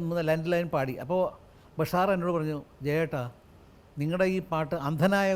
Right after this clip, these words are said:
ഒരു മനുഷ്യന് നിങ്ങളുടെ ശബ്ദത്തിൽ കൂടി നിങ്ങൾ പ്രകൃതിയെ കാണിച്ചു കൊടുക്കുകയാണ് ഉണ്ടായത്." ഞാൻ, എനിക്ക് കണ്ണ് നിറഞ്ഞു പോയി. ഞാനിങ്ങനെ ആലോചിച്ചിട്ടില്ല ഇങ്ങനെ ഒരു ഇത്. അപ്പോൾ അയാൾ പറഞ്ഞപ്പോൾ ഇത്രത്തോളം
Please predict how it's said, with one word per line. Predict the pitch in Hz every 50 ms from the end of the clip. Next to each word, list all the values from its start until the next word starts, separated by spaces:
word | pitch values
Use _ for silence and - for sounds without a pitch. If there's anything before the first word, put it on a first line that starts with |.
| 185
ഒരു | 170 170 165 156
മനുഷ്യന് | 147 135 - - 135 131 117 101 - - - - - - - - - - - - - - - - - - - - - - -
നിങ്ങളുടെ | 139 147 160 170 180 185 - -
ശബ്ദത്തിൽ | 147 139 147 170 151 156 151
കൂടി | 165 156 156 147
നിങ്ങൾ | 151 143 156 156 - -
പ്രകൃതിയെ | 139 135 131 139 143 156 170 170 160
കാണിച്ചു | 156 139 135 127 135
കൊടുക്കുകയാണ് | 139 127 117 - 123 113 110 107
ഉണ്ടായത്." | 98 101 95 90 92 90 - - - - - - - - - - - - - - - - - - - - - - - - - - - - - - - - - - - - - -
ഞാൻ, | 160 175 185 180
എനിക്ക് | 165 170 208 -
കണ്ണ് | 170 156 160 170
നിറഞ്ഞു | 165 147 139 123
പോയി. | 107 95 - - - - - - - - - 135
ഞാനിങ്ങനെ | 147 165 185 196 196 202 208 196 170
ആലോചിച്ചിട്ടില്ല | 160 175 185 175 - - - - 208 196 190 170 143 127 - - - - - - - -
ഇങ്ങനെ | - 147 143 151 143
ഒരു | 139 131
ഇത്. | 135 - - -
അപ്പോൾ | - - 147 139
അയാൾ | 127 139 151 160 180 208 185
പറഞ്ഞപ്പോൾ | 180 170 185 180 185 190 165
ഇത്രത്തോളം | - - - 180 175 - - 202 190 196 208 208